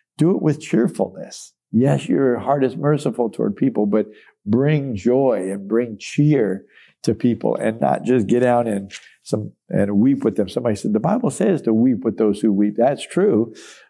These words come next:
But when you're done weeping, you want to bring some cheerfulness and some joy to that and not just stay in depression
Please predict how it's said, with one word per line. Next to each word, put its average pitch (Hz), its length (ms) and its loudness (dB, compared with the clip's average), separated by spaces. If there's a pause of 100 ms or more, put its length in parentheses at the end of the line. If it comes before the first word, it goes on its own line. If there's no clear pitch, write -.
But 123 180 0
when 127 160 -2
you're 123 120 0
done 147 280 0
weeping, 135 460 0
you 131 100 2
want 147 180 0
to 131 40 -2
bring 147 240 0
some 127 220 -2
cheerfulness 110 720 -2
and 117 160 -4
some 104 220 -4
joy 170 360 0
to 196 160 0
that 104 320 2
and 110 140 -4
not 123 240 0
just 120 220 -2
stay 123 580 -2 (180)
in 110 220 0
depression 104 600 0